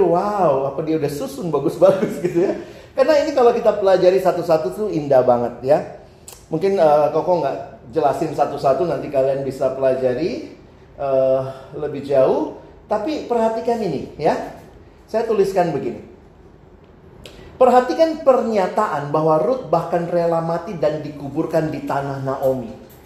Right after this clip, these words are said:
Ini sebenarnya sesuatu yang unik untuk budaya waktu itu. Karena waktu itu tanah Naomi berarti tanah Tuhannya Naomi.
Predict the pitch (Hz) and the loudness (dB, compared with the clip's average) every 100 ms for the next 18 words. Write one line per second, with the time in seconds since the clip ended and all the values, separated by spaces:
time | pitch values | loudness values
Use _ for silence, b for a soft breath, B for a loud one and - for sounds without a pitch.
0 | - 269 359 359 202 196 226 226 202 185 | -10 -6 -4 -4 -2 -2 -2 -4 -2 -2
1 | 185 220 202 233 254 254 - - 190 190 | 0 -4 -4 -2 -2 -2 -4 -2 -2 -2
2 | 156 156 139 147 151 131 117 139 131 123 | -4 0 2 4 4 0 -2 -8 -10 -12
3 | 117 B B B B B _ - - - | -16 B B B B B _ -20 -16 2
4 | 311 302 320 359 320 - - 233 180 - | 4 4 2 0 0 -2 -8 -8 -8 -6
5 | 247 - 220 220 214 202 180 147 156 269 | -10 -6 -4 -2 -2 0 2 0 0 0
6 | 208 175 175 - - 214 214 254 247 247 | 4 4 4 -4 4 4 4 0 -2 -4
7 | 202 190 196 202 208 208 220 285 311 185 | 2 2 2 0 0 2 4 4 4 -2